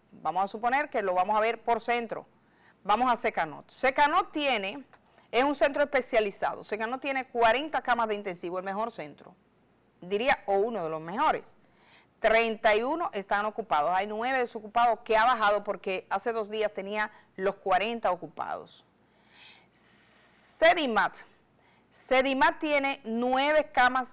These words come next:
de hospitalización habi-, habilitadas. Eso es lo que ellos han dado al sistema, nueve nada más. Las nueve están ocupadas. Tiene siete camas de unidades de cuidados intensivos para cu-, covid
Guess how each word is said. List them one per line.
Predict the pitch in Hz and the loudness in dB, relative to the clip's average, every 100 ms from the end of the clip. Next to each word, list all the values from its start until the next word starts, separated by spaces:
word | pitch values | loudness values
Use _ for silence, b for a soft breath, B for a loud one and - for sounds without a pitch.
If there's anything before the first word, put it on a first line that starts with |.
| - | -14
de | 226 | 0
hospitalización | 220 220 220 208 202 196 196 226 | 0 0 -4 0 0 -4 -8 -4
habi-, | 240 240 226 | -2 -2 0
habilitadas. | 202 202 202 233 214 180 190 | -2 -2 -2 2 4 2 -2
Eso | 240 | -2
es | |
lo | 226 | -4
que | 233 220 | 0 -2
ellos | 214 220 | 0 -2
han | 208 | -2
dado | 196 202 | -2 -2
al | 196 | -2
sistema, | 185 185 180 156 147 | -6 -10 -6 -4 -4
nueve | 185 202 175 | -4 -2 -2
nada | 147 147 139 | -4 -4 -4
más. | 147 165 _ B B B | -6 -14 _ B B B
Las | 190 208 | 0 0
nueve | 202 240 247 | 2 2 2
están | - 202 | 0 -6
ocupadas. | 196 180 175 147 156 - _ b b b - | -6 -10 -8 -8 -8 -14 _ b b b -4
Tiene | 247 262 233 | 0 2 0
siete | - 254 294 302 294 | -4 2 4 4 2
camas | 277 269 269 - | 2 4 2 -2
de | 214 220 | -2 2
unidades | 208 208 220 247 | 2 4 4 4
de | 240 | 2
cuidados | 226 220 226 | 2 4 4
intensivos | 220 208 190 226 220 | 2 -4 -2 0 2
para | 202 190 | 2 0
cu-, | - 233 233 | -4 -4 -4
covid | - 233 233 240 | 2 4 4 -2